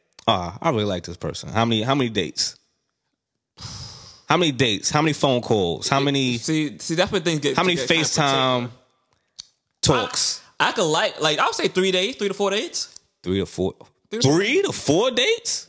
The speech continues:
Speaker 2: You look so shocked for, yeah, to know you really like somebody?
Speaker 1: Yo, Jazz, you hear this?
Speaker 2: What? That's too
Speaker 1: Three
Speaker 2: long?
Speaker 1: to four dates?
Speaker 2: Yeah, what?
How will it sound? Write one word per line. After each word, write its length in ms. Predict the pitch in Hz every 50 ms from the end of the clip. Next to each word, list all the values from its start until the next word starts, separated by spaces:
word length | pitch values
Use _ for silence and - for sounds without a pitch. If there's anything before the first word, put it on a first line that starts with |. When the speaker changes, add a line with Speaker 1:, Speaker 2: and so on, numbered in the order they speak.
| _ _
Speaker 2:
You 180 | - 311 330 311 294 -
look 140 | 285 302
so 180 | - 277 277 285
shocked 280 | 285 - 359 381 381 -
for, 160 | - 269 240
yeah, 200 | 233 262 320 370
to 80 | 285 208
know 140 | 180 202 240
you 140 | 254 233
really 300 | 170 156 143 160 208 233
like 180 | 202 220 226 -
somebody? 480 | - 294 285 285 285 294 294 370 381 403 392 - - _ _ _ _ _ _ _ -
Speaker 1:
Yo, 180 | - - 233
Jazz, 260 | 240 240 269 277 277 320
you 120 | 403 349
hear 200 | 233 247 277 403
this? 420 | 403 415 440 440 - - - - -
Speaker 2:
What? 500 | - 147 165 220 269 233 175 147 127 - -
That's 220 | 123 170 202 -
too 120 | - 262 240
Speaker 1:
Three 80 | 240
Speaker 2:
long? 140 | 262 269 -
Speaker 1:
to 60 | 415
four 220 | - 247 262 254 220
dates? 580 | 175 185 214 240 277 277 - - - - - -
Speaker 2:
Yeah, 640 | - 285 339 392 403 440 480 480 466 440 330 262 226
what? 440 | 220 269 359 381 359 285 175 120